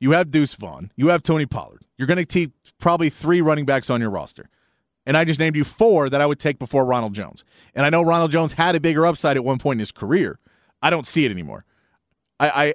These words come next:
I, I tend to believe that scouts are normally right, especially in a running back market,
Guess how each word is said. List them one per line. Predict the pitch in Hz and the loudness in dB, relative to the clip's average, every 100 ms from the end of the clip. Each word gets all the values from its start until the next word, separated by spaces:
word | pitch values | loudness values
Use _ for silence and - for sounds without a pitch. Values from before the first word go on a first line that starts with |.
| - | -2
I, | 147 | -2
I | |
tend | - 185 | 0 0
to | 175 | 0
believe | 160 151 151 160 139 _ _ _ _ _ - | 0 2 2 2 0 _ _ _ _ _ -8
that | 107 135 131 120 113 - - _ | -2 0 2 0 -2 -8 -20 _
scouts | - - 147 151 - - - - | -10 -2 2 2 -2 -12 -14 -4
are | 131 | -2
normally | 135 143 139 135 | 2 0 2 0
right, | 120 135 160 - | 0 0 0 -4
especially | - 151 147 151 | -4 -2 0 0
in | |
a | 139 | 0
running | 139 143 | 0 0
back | 143 143 143 | 0 0 0
market, | 143 147 160 | 0 0 -2